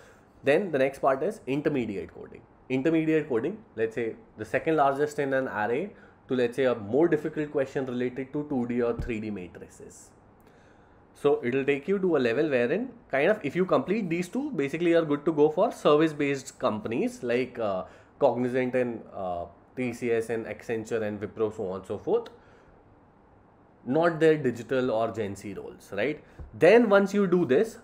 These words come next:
we s-, always suggest you to go ahead with data structures, and which is already included in your Prep Insta Prime. And once you do this, then we suggest you to go ahead with competitive programming.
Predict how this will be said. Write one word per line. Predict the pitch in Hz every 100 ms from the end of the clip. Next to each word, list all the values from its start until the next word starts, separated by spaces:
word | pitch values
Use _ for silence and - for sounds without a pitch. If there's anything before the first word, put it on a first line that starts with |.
| -
we | 113 185
s-, | 214
always | 156 151 156 202
suggest | 175 139 135 135
you | 196
to | 185
go | 131 117 127
ahead | 127 135
with | 135 202
data | 151 147 147
structures, | - - - 87 82 - - - _ - _ _
and | 113 107
which | 107
is | 170 185 -
already | 143 151 180 185
included | 160 139 120 113 113
in | 104
your | 101 98
Prep | 95 87
Insta | 90 - 87
Prime. | - 85 87 - -
And | - 120
once | 160 233
you | 247
do | 196 143
this, | 92 - - _ - - _ 107
then | 151 190
we | 175
suggest | 180 131 127 123
you | 127
to | 123
go | 107 98
ahead | 98 90
with | 101
competitive | 87 87 90 87 85 -
programming. | 85 87 - 82